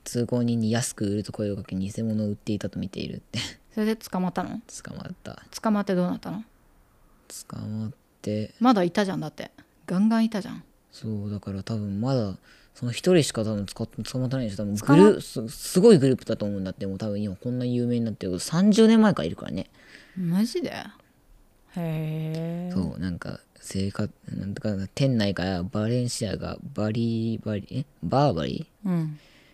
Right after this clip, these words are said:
Speaker 1: えー、ルイ・ヴィトン、ディオールなど、四、四十二ブランドの衣服など、各四、に、約四百点を押収したって。
Speaker 2: 店内ってことは、その人たちの店があるってこと？
Speaker 1: そうそうそうそう。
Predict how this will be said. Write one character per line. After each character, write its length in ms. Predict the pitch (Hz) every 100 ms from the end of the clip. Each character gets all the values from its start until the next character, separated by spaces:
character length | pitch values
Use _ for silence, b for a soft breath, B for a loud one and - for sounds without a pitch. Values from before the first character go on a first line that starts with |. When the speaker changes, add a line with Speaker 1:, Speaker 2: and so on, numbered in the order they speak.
| b -
Speaker 1:
え 220 | 104 92
ー、 100 | 90
ル 100 | 113
イ・ 120 | 123
ヴ 100 | 120
ィ 40 | 120
ト 160 | -
ン、 220 | 71 101 -
デ 240 | 101 107
ィ 140 | 104 123
オ 100 | 117
ー 40 |
ル 200 | 98 95
な 120 | 104 104
ど、 280 | 95 87 -
四、 340 | - 113 120 117
四 360 | - 107 120 110
十 120 | 101
二 140 | 98 101
ブ 120 | 107
ラ 60 |
ン 80 | 104
ド 80 | 92
の 60 | 87
衣 160 | -
服 200 | 117 -
な 140 | 90 82
ど、 180 | 82 - -
各 240 | - 95
四、 120 | 98 -
に、 180 | 104 - - b b
約 180 | 107 -
四 160 | 98 123
百 180 | 127
点 280 | - 87 87
を 40 | 76
押 80 | -
収 100 | -
し 80 | -
た 140 | -
っ 40 |
て。 200 | - - - _ b -
Speaker 2:
店 220 | - 339
内 120 | 277
っ 20 | 175
て 80 |
こ 80 | 160
と 80 | 156
は、 80 | 156
そ 160 | -
の 100 | 202
人 160 | 262 -
た 60 | 170
ち 180 | -
の 120 | - 160
店 280 | 151 -
が 80 | 214
あ 40 | 185
る 60 |
っ 20 |
て 100 | -
こ 100 | -
と？ 180 | - 196 262
Speaker 1:
そ 240 | - - 151
う 40 |
そ 140 | 143 117
う 40 |
そ 120 | -
う 40 | -
そ 140 |
う。 60 | 98